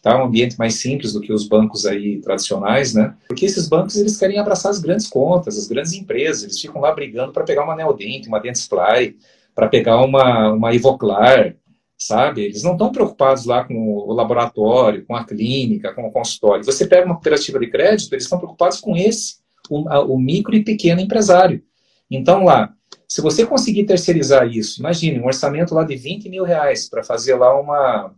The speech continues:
um tratamento estético, né? Uma reabilitação estética que passa por cirurgia, por implante, por enxertia, por tudo. Como que você faz hoje pra conseguir converter isso? Normalmente, quando você apresenta o orçamento, né, o paciente, ele quase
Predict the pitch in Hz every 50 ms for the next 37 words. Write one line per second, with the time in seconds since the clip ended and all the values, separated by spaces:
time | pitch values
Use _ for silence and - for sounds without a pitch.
0 | _ - 120 120 117 131 131 - 131 131 135 131 - - - 143 139 143 135 -
1 | - - _ - 95 101 113 131 135 123 113 110 110 101 104 123 123 123 120 120
2 | 120 123 113 - - 123 123 123 - - 127 127 127 - - 143 139 - _ _
3 | _ _ _ _ - - 113 104 127 131 127 - - - 117 107 - - 127 117
4 | 120 113 107 104 120 131 135 120 107 - - 113 117 123 113 - - 120 123 117
5 | 110 104 - 113 120 123 - - 127 120 113 - - - 139 123 107 107 - 143
6 | 135 135 - 143 147 151 - - - - - _ _ _ _ - 180 214 214 -
7 | - 208 202 - 180 165 - 175 175 175 160 147 156 165 170 170 - 170 165 -
8 | 160 160 - - 147 160 160 - 170 170 160 170 156 - - - 160 156 131 113
9 | 104 101 - - - - _ _ _ _ _ _ _ _ - 127 156 196 202 190
10 | 165 139 139 156 190 208 - - 156 143 131 131 131 - 143 135 - - 117 110
11 | 107 117 131 147 180 175 - 120 107 110 110 107 - - 107 107 120 156 185 -
12 | - 135 120 120 123 131 131 127 120 120 117 113 - 139 135 - - - 131 139
13 | 147 147 - 170 175 185 185 196 - 135 131 - -